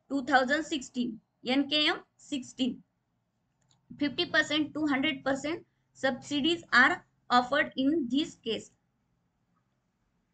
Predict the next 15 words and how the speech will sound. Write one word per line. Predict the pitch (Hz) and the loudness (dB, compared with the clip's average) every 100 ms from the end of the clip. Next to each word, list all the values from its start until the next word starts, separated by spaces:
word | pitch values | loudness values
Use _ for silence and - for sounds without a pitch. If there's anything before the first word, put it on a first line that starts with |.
| _ _ _ | _ _ _
मग | 254 285 | -2 0
त्यामे-, | 294 277 294 - - | 2 2 0 -4 0
त्यावेळेस | 277 302 294 | 4 6 4
गव्हर्नमेंटनी | 269 302 294 294 294 311 | 4 2 4 0 0 -2
काय | 311 311 | 0 -2
केलं | 311 240 285 | -2 -4 -6
की, | 349 277 269 - 247 _ _ 403 - | -6 -8 -10 -14 -20 _ _ _ -16
अ, | 226 226 240 247 _ - | -12 -12 -14 -20 _ -8
सगळ्या | 269 302 330 | -2 0 0
पिसिकल्चरमध्ये | 311 302 294 285 277 285 285 277 269 247 320 - | -4 -6 -2 0 0 -2 -4 -2 -4 -6 -8 -2
include | 285 262 311 320 | -2 0 -2 -2
असलेल्या | 285 - 254 254 | -2 -2 -4 -4
पीपलला | - 240 247 240 | -6 -8 -4 -2
काय | 240 226 | -2 -6
केलं | - 208 | -6 -4